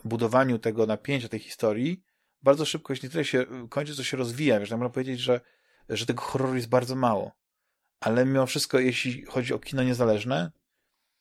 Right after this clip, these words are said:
to udało się zrobić naprawdę bardzo, e, sprawnie nakręcony film. Ja myślę, że gdyby, gdyby tam pewne rzeczy dopracowano, to to jest taki film, który, ja bym, em, powiedział, tak jak Donnie Darko, został zrobiony trochę po kosztach,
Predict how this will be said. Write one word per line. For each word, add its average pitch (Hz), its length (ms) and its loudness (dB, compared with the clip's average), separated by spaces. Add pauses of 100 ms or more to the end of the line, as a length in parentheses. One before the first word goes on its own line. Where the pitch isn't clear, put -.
(120)
to 127 100 -2
udało 147 240 6
się 143 160 -4
zrobić 139 220 -4
naprawdę 135 400 -2
bardzo, 123 440 0 (500)
e, 117 80 -6
sprawnie 131 380 2
nakręcony 123 440 -2
film. 117 200 -4 (260)
Ja 131 60 4
myślę, 151 220 4
że 147 80 2
gdyby, 131 520 4
gdyby 139 320 2
tam 131 260 2
pewne 147 360 2
rzeczy 147 280 -2
dopracowano, 120 840 -4 (600)
to 131 100 -2
to 151 80 2
jest 147 120 0
taki 151 180 -8
film, 156 180 -4
który, 143 320 6
ja 135 120 4
bym, 139 260 -4
em, 127 220 2
powiedział, 135 300 2 (180)
tak 139 140 -2
jak 135 100 -4
Donnie 139 260 6
Darko, 117 420 4 (220)
został 117 260 -2
zrobiony 123 300 0
trochę 127 140 2
po 113 120 -4
kosztach, - 540 0